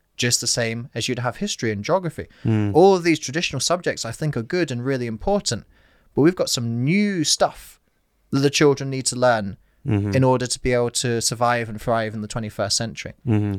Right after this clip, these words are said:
Speaker 1: And we're not really giving them that.
Speaker 2: No.
Speaker 1: We're still using the same system as we were a hundred fifty years ago.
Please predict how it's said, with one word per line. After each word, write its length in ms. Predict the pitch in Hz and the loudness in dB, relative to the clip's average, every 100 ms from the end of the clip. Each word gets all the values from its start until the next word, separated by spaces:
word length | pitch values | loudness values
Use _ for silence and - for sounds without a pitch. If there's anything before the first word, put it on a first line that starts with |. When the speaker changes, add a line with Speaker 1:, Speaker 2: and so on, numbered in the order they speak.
| 92 | 0
Speaker 1:
And 20 | |
we're 100 | 151 | 0
not 140 | 196 | 2
really 220 | 170 151 | -2 -4
giving 300 | 139 208 131 | -2 -4 -2
them 120 | 101 90 | -4 -6
that. 180 | 80 - _ | -10 -12 _
Speaker 2:
No. 200 | - 107 107 | -2 0 2
Speaker 1:
We're 60 | |
still 280 | 127 185 175 | 2 2 2
using 560 | 156 156 143 139 123 123 _ - | 2 0 -2 -4 -6 -10 _ -6
the 80 | - | 0
same 200 | 160 147 | 0 0
system 360 | - - 127 | -4 -6 -6
as 120 | 123 | -8
we 80 | 123 | -4
were 160 | 123 120 | 0 0
a 60 | |
hundred 260 | 120 123 117 | 0 -4 -8
fifty 260 | - 127 123 | -10 -12 -6
years 220 | 135 143 | -4 -4
ago. 140 | 131 | -6